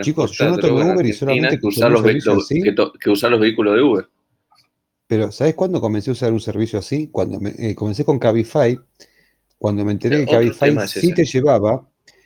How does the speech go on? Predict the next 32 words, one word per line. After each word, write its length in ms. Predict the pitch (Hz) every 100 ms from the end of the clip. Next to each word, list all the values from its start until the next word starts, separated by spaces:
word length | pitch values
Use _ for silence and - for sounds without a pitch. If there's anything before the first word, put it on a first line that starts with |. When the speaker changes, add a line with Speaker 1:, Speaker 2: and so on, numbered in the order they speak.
| _ -
Speaker 1:
claro, 180 | 175
pero 120 | 170 110
sí 160 | 196
te 120 | 180
decía 440 | 156 127 - 147 120
que 100 | 113
tenías 240 | 107 127
que 60 | 135
tener 220 | 113 120
licencia 520 | 113 117 127 - 113
de, 220 | 98 92
de 120 | 90 95
remis. 280 | 117 135
Un 120 | 107 127
día, 280 | 156 139 - _ _
Speaker 2:
Sí, 360 | - - 113 139
Speaker 1:
te 80 | 147
digo, 160 | 110
Speaker 2:
obvio. 100 | 95
Speaker 1:
lo, 440 | 104 104 104 104 -
lo 160 | 110 110
usé 140 | -
Speaker 2:
No, 40 | 180
Speaker 1:
por 80 | -
Speaker 2:
no, 40 |
Speaker 1:
primera 180 | 143 160
vez 100 | 151
en 60 |
Speaker 2:
sabe 100 | 127
Speaker 1:
Chile. 200 | 113 95
Speaker 2:
que 120 | 85 - _ _ _ _ _ _ _ _ _ _ _ _ _
Speaker 1:
Eh, 300 | - 104 98